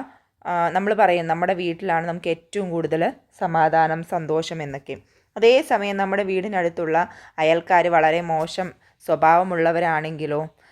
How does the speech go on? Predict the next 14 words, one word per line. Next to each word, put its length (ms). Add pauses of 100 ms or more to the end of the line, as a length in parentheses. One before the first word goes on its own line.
(140)
അവരേത് 380
നേരം 260
നമ്മുടെ 220
അടുത്ത് 240 (320)
വഴക്കടിക്കാനും 720 (760)
അല്ലെങ്കിൽ 380 (220)
നമ്മളെ 360 (100)
ഉപദ്രവിക്കാനും 760
ഒക്കെ 220
വരുന്ന 320
ആളുകളാണെന്നുണ്ടെങ്കിൽ 1040 (400)
നമുക്ക് 300
ആ 80
വീട് 300